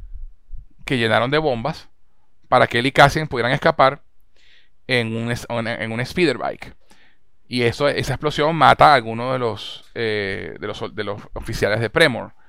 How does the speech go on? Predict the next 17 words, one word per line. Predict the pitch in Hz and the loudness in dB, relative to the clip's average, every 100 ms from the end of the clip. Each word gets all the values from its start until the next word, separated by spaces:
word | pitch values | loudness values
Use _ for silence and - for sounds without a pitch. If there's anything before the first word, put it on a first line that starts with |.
| - - - - - - - - - | -20 -20 -20 -20 -20 -20 -20 -20 -6
Y | 151 175 | -4 -2
Rael | 143 120 123 | 2 4 4
y | 160 | 6
Cassian | 156 135 170 | 6 6 2
logran | 147 117 139 | 0 -4 -4
huir | 131 | -6
con | 117 151 | -4 -4
éxito | 135 147 | -4 -2
del | 156 | -2
planeta, | 156 185 165 170 180 - - - | 0 0 0 -2 -10 -12 -20 -8
dejando | 127 117 113 131 | -4 -2 0 0
atrás | 131 143 - - - - - - | 4 4 4 -6 -10 -20 -12 2
a | 175 | 2
Karn | - 135 131 135 - | 4 2 2 -6 -10
y | 131 | -4
a | 127 | -2
Mosk | 113 113 | -2 -6